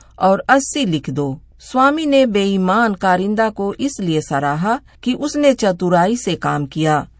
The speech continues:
क्योंकि इस संसार की संतान आपसी लेन देन में ज्योति की संतान से अधिक चतुर है। और मैं तुम लोगों से कहता हूँ, झूठे धन से अपने लिए मित्र बना लो,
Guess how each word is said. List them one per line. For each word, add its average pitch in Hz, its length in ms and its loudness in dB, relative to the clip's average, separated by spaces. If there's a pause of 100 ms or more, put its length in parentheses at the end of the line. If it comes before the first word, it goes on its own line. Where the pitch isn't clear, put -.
(140)
क्योंकि 277 380 2
इस 277 240 -4
संसार 226 600 0
की 220 160 -2
संतान 175 760 0 (240)
आपसी 233 420 2
लेन 185 300 0
देन 220 300 2
में 156 240 -2 (120)
ज्योति 220 460 0
की 233 180 -4
संतान 175 540 0
से 190 180 -4
अधिक 151 400 -4
चतुर 160 460 -6
है। 131 280 -4 (220)
और 262 220 4
मैं 240 240 0
तुम 247 260 -2
लोगों 226 340 0
से 262 160 -4
कहता 170 420 -2
हूँ, 160 340 -2 (240)
झूठे 254 440 0
धन 196 240 0
से 220 220 2
अपने 185 440 -2
लिए 165 240 0
मित्र 180 340 -4
बना 143 320 -2
लो, 143 300 -6